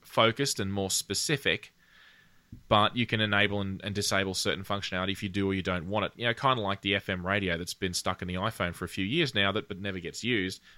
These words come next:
Well, you just have a generic chip. You don't need the F M radio? Fine, just don't wire it up. And that's, that's where it's going, is here's a compact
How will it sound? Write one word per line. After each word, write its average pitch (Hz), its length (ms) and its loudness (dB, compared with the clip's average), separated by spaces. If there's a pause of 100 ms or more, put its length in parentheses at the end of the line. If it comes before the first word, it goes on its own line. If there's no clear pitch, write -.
Well, 95 380 2
you 123 120 2
just 127 120 2
have 120 100 4
a 107 40 2
generic 104 360 2
chip. - 300 2 (140)
You 139 120 -6
don't 151 180 0
need 143 200 0
the 156 100 4
F 147 100 0
M 151 120 0
radio? 156 280 0
Fine, 151 380 -2
just 98 180 -4
don't 104 220 0
wire 113 300 0
it 120 40 0
up. - 220 -2 (100)
And 90 120 -4
that's, - 280 -4
that's - 280 -2
where 98 180 2
it's - 160 -4
going, 101 460 -2 (580)
is 101 320 2
here's 139 380 2
a 101 440 0
compact - 800 -4